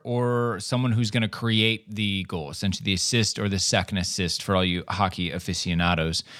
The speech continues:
Um, Olise is the assist or the second assist. He doesn't score a lot of goals, but my gosh, can he create space in, in tight areas.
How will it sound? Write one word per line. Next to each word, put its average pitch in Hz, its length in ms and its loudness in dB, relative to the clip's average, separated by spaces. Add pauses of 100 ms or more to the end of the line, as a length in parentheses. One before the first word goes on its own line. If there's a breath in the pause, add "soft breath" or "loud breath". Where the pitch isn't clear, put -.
(640 loud breath)
Um, 131 540 4 (320)
Olise 147 420 4
is 120 140 0
the 123 140 0
assist 107 500 -4
or 110 140 -2
the 95 80 -4
second - 320 -4
assist. - 500 -8
He 110 300 4
doesn't 113 320 2
score 107 240 -2
a 101 40 2
lot 95 180 2
of 92 100 -6
goals, 117 500 0 (340 soft breath)
but 104 140 -6
my 110 240 4
gosh, 98 340 0
can 104 180 -2
he 104 200 0
create 101 300 -2
space 98 400 0
in, 90 380 -4
in 90 440 -4 (240)
tight 101 280 0
areas. 76 540 -6